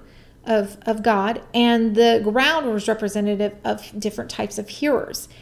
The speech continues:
And there was really four that he gave in this parable, but one of the types of soil that was described was thorny. Um,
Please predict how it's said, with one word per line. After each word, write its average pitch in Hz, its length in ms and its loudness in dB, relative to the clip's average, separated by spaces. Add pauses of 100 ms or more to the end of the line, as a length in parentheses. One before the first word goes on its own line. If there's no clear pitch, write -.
(200)
And 226 180 2
there 233 120 6
was 233 120 0
really 294 200 0
four 254 360 4
that 240 140 -2
he 240 140 -4
gave 220 240 2
in 240 60 -2
this 233 120 -2
parable, 233 400 0
but 240 240 0
one 240 280 0
of 349 80 -2
the 277 60 2
types 214 540 -2 (100)
of 208 460 -2 (400)
soil 220 640 4
that 208 240 0
was 226 180 -2
described 240 720 2
was 202 400 0 (1000)
thorny. 269 540 2 (560)
Um, 214 560 2